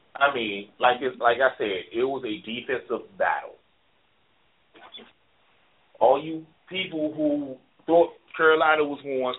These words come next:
steamroll over 'em, I'm sorry that you got your feelings hurt. You got disappointed.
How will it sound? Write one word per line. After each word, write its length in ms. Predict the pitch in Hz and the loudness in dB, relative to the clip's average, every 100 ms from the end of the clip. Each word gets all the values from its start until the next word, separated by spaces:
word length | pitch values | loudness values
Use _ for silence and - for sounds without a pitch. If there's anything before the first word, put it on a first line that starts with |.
| - | -8
steamroll 520 | 151 147 135 131 139 | -6 -6 -2 0 2
over 200 | 135 127 | 2 0
'em, 220 | 127 120 131 _ _ _ _ _ - | -4 -8 -12 _ _ _ _ _ 0
I'm 220 | 160 160 | 0 2
sorry 260 | 143 143 131 | 2 2 2
that 240 | 123 - | -2 -6
you 100 | 151 | -4
got 240 | 135 120 151 | -2 -2 -4
your 160 | 139 - | -6 -4
feelings 320 | 143 135 135 | -4 -4 -4
hurt. 220 | 143 135 - _ - | -4 -4 -10 _ -14
You 180 | 170 160 | -4 2
got 220 | 131 127 | 2 2
disappointed. 720 | 139 123 - 170 151 135 | -8 -10 -6 0 2 2